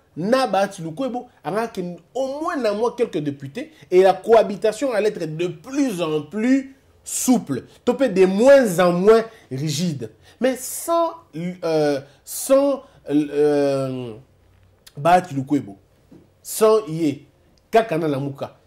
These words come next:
mais ça allait être inconfortable. Ah non, pas forcément inconfortable. Si on peut compter avec le peuple,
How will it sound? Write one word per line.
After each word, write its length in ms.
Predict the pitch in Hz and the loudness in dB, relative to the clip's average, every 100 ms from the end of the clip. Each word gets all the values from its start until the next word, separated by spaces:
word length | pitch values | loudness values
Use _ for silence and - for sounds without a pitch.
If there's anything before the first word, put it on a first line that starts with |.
| _ 120 | _ -18
mais 60 | |
ça 140 | - 139 | -12 -10
allait 80 | |
être 140 | 147 120 | -10 -12
inconfortable. 600 | 104 113 143 170 247 110 _ _ _ - | -18 -14 -14 -10 -10 -12 _ _ _ -4
Ah 160 | 185 156 | -2 0
non, 340 | 254 349 - _ _ | 0 0 -4 _ _
pas 140 | - 349 | -2 -2
forcément 440 | 233 185 208 220 | -2 -4 0 0
inconfortable. 680 | 240 - 139 139 - 135 104 _ _ _ | 0 -2 -10 -10 -6 -8 -8 _ _ _
Si 240 | - - 349 | -14 2 4
on 140 | 330 | 6
peut 140 | - 294 | 4 0
compter 340 | 233 208 294 | 0 0 4
avec 240 | 214 233 202 | 4 4 0
le 200 | 160 156 | -2 4
peuple, 420 | 302 220 143 | 4 2 -8